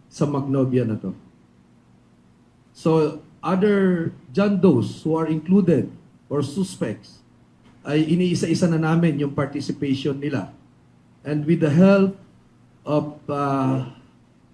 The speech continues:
the D C twenty provided by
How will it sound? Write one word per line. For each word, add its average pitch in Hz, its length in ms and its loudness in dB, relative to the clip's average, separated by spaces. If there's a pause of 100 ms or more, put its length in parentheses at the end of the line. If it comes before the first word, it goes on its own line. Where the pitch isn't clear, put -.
the 143 80 -2
D 151 240 2
C - 240 -2
twenty 185 640 0 (400)
provided 156 560 0
by 135 400 0